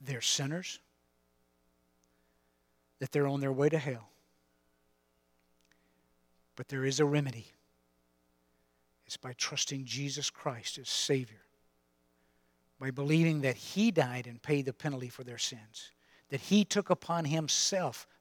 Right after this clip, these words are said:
payment in full for their evil, wicked deeds that they've done, and that death could not hold him, and that he rose from the grave,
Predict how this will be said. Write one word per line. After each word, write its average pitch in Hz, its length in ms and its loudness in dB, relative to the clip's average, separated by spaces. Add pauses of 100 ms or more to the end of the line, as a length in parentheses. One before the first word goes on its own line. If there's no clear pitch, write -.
payment 202 520 0
in 180 120 -8
full 143 420 -4
for - 200 -8
their 131 220 -6
evil, 190 440 -2
wicked 175 420 -2
deeds 175 260 -2
that 165 140 -10
they've 170 180 -4
done, 127 140 -12 (1080)
and 127 280 -10
that 120 220 -10
death 156 320 2
could 160 220 0
not 139 220 2
hold 190 360 -2
him, 202 140 -2
and 135 100 0
that 117 120 -8
he 135 120 -6
rose 170 520 2
from 151 220 -2
the 131 100 -2
grave, 190 500 2